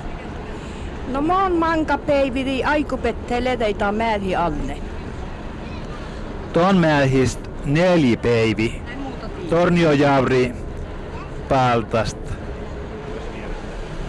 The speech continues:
Speaker 2: Tsoda, tsoda tait aipas mutsis tuottar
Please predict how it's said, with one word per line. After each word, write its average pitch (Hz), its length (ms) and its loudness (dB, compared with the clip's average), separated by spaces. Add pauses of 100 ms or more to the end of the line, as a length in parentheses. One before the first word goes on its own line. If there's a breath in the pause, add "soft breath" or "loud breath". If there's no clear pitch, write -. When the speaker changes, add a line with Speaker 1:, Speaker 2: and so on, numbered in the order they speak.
(2250)
Speaker 2:
Tsoda, 139 600 4 (240)
tsoda 139 400 4
tait 135 440 4 (1200)
aipas 147 640 4 (1200)
mutsis 139 840 2 (2750)
tuottar 131 680 2